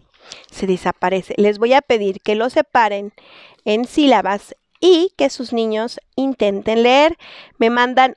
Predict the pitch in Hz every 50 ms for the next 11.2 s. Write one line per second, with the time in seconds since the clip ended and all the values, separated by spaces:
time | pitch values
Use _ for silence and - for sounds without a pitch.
0 | _ - - 262 294 311 - 330 330 _ - 262 262 254 254 254 240 247 214 214
1 | 208 202 202 - - 202 202 240 240 254 247 277 262 - 277 254 233 220 214 208
2 | 214 - - 254 240 - 262 233 240 208 208 208 208 202 - 202 185 - - 185
3 | 180 180 190 190 190 185 190 185 175 - - _ - - - - - - - 247
4 | 254 269 294 320 330 320 294 269 254 247 240 247 254 254 240 247 233 226 240 247
5 | 254 269 262 240 220 208 190 - - 190 190 - - - - 208 208 220 220 -
6 | 277 254 - 285 247 254 254 254 - 233 226 214 214 214 220 226 233 226 220 202
7 | 190 190 190 180 180 175 175 185 180 202 185 180 185 196 202 220 233 233 226 208
8 | 165 - - _ _ _ - 196 175 175 170 - - _ _ - - - - -
9 | - - 220 208 - - 247 247 254 269 277 - 254 220 _ _ _ - 262 269
10 | 285 302 311 302 302 294 254 226 226 220 214 208 208 185 185 175 - 196 - -
11 | - 269 330